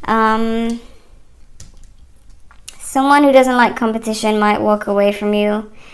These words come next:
Might give up the fight. If you're giving them competition. Why the Eight of Pen-,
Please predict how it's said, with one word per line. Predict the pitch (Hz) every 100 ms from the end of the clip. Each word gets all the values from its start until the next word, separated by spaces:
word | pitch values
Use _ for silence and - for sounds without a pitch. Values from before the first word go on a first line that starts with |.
| - - -
Might | - 208 214
give | 214 202
up | 202 -
the | 202
fight. | 208 202 208 - - - - - - - - - - - - - - - - - - -
If | 214 220
you're | 214
giving | 208 214 214
them | 208 202 202
competition. | 208 202 208 - 226 - 247 240 240 247 - - - - - - - - - - - - - - - - - - - - - - - - - - - - - -
Why | 226 240
the | 240 233
Eight | 226 -
of | 226 -
Pen-, | - 240 233